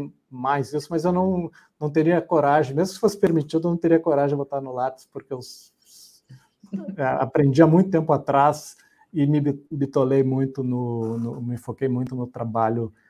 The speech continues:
da, da academia e, e esse hobby eu deixei, até porque Rio Grande não é um lugar pra, pra mergulho, né? Talvez se eu morasse num lugar mais tropical, com água mais transparente, eu teria mantido esse, esse hobby.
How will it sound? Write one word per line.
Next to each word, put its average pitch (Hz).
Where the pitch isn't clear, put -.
da, 117
da 113
academia 120
e, 120
e 120
esse 127
hobby 123
eu 127
deixei, 127
até 190
porque 196
Rio 151
Grande 151
não 151
é 139
um 143
lugar 131
pra, 127
pra -
mergulho, 127
né? 120
Talvez 135
se -
eu 147
morasse 139
num 139
lugar 131
mais 135
tropical, 143
com 139
água 127
mais 131
transparente, 151
eu 165
teria 160
mantido 156
esse, 113
esse 123
hobby. 107